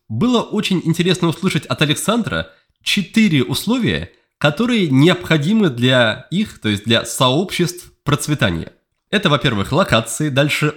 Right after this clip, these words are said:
общее информационное поле, график мероприятий и, наконец, свой собственный внутренний рынок. И тут мне определенно есть о чем подумать.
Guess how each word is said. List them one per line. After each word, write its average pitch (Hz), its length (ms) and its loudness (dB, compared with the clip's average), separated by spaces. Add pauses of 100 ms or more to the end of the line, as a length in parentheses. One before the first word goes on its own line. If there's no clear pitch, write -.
общее 131 520 0
информационное 147 680 2
поле, 107 500 -2
график 127 580 0
мероприятий 123 720 0
и, 226 180 -4
наконец, 226 420 0
свой 156 460 2
собственный 185 960 0
внутренний 120 640 2
рынок. 90 400 -4 (260)
И 135 160 2
тут - 440 -4
мне 185 180 4
определенно 135 760 2
есть 123 460 0
о 101 60 -2
чем 110 220 0
подумать. 90 560 -6